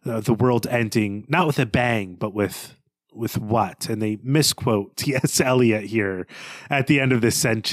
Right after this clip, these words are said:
uh, section. And that comes from Eliot's poem, The Hollow Men. What's important about this, there's a number of things, but the, the poem starts with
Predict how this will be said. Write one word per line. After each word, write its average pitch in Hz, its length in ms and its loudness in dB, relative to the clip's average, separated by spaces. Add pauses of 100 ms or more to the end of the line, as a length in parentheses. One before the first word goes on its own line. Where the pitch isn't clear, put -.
(180)
uh, 113 260 0
section. 117 580 0 (540)
And 147 300 2
that 175 240 2
comes 151 220 2
from 123 260 2
Eliot's 117 420 2
poem, 104 560 0
The 104 380 2
Hollow 113 460 4
Men. 92 360 -4 (1120)
What's 160 400 2
important 247 380 6
about 127 300 2
this, - 380 0
there's 156 240 4
a 180 40 6
number 147 240 4
of 104 80 0
things, 92 320 -4
but 139 220 -2
the, 147 180 4
the 143 160 0
poem 233 380 6
starts 120 560 0
with 110 360 0